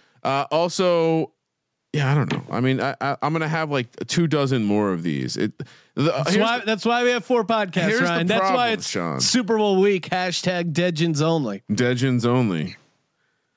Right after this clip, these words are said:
Speaker 1: Fucking Degens. Sean, uh, I'm, I'm seeing a, uh, a cross sport prop, seventy-sixers first quarter points versus Jimmy Garoppolo pass attempts. Garoppolo's laying one and a half.
Speaker 2: Ooh, okay.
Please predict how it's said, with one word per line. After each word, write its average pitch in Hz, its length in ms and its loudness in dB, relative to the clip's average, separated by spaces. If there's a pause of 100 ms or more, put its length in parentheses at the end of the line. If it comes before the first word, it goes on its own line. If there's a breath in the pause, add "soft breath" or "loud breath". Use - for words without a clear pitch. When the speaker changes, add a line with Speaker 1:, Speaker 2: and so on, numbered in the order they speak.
(240)
Speaker 1:
Fucking 143 320 0
Degens. 85 580 -4 (320 soft breath)
Sean, 147 340 0
uh, 127 100 0
I'm, 120 260 -2
I'm 139 160 -2
seeing 165 380 -2
a, 143 240 0
uh, 107 380 -2
a 107 60 -4
cross 147 440 -2
sport 117 420 0
prop, 95 400 -2
seventy-sixers 131 960 0
first 123 340 -2
quarter 123 280 2
points 117 400 0
versus 101 240 -2
Jimmy 113 260 2
Garoppolo 107 800 0 (400 loud breath)
pass 143 420 -4
attempts. 90 560 -4
Garoppolo's 127 760 0
laying 117 360 0
one 110 140 0
and 117 140 0
a 104 40 -2
half. 95 540 -6
Speaker 2:
Ooh, 143 580 2
okay. 147 460 -2